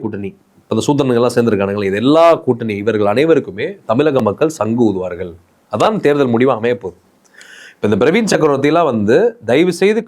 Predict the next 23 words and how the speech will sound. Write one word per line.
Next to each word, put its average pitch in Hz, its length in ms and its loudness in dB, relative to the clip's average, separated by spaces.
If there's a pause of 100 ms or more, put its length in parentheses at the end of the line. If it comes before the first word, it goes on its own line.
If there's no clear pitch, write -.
காங்கிரஸ் 175 380 0
தலைமை, 139 320 0 (840)
மத்திய 123 220 2 (100)
தலைமை, 104 220 0 (340)
மாநில 165 380 4
தலைமை 170 260 2
சரியா 147 220 2
தான் 143 100 4
இருக்கு, 101 180 0
செல்வ 139 200 2
பிறந்தகை 143 320 2
சரியா 117 220 2
தான் 113 100 0
இருக்காரு. 90 240 -8 (680)
மத்திய 135 300 4 (120)
தலைமை 143 300 2 (400)
சோனியா 156 280 4
காந்தி 131 220 2
அவர்கள், 113 280 0 (140)
ராகுல் 131 260 2
காந்தி 117 220 -4
அவர்கள், 117 260 -6
பிரியங்கா 135 320 0